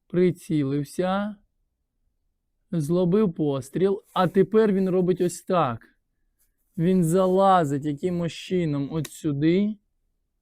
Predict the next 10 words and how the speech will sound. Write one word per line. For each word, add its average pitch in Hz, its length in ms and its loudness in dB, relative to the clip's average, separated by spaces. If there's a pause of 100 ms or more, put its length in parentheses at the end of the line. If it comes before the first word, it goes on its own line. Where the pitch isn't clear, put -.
(600)
щоб 165 260 -6
не 175 140 0
змінювати 180 560 0
положення 165 760 0
руки. 156 640 0 (960)
Відкидає, 165 1080 0
заправляє, 143 1040 -4
досилає 147 1000 -4
і 165 180 0
знов 175 600 -2